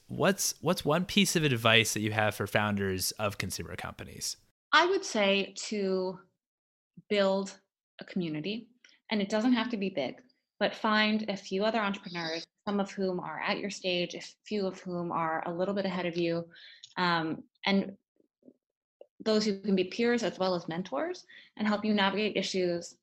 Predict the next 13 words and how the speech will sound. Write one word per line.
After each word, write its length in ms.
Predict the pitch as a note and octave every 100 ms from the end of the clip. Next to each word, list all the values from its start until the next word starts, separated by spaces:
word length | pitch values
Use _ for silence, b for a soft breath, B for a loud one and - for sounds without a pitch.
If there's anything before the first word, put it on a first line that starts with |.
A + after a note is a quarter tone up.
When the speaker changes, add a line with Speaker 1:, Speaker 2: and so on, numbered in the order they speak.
| -
Speaker 2:
and 240 | F3+ E3+ -
provide 420 | E3 E3+ G3+ G3
resources 760 | G3 F#3+ F3 - F3 E3 E3 -
and, 380 | E3+ E3 D#3+ - -
you 80 | E3
know, 80 |
make 240 | E3+ E3+ F3
the 80 | D#3+
introductions 520 | E3+ D#3+ D#3+ E3 -
to 60 |
people 340 | D#3+ - D#3 D3+
you 120 | D3
know. 360 | C3+ C3 G3+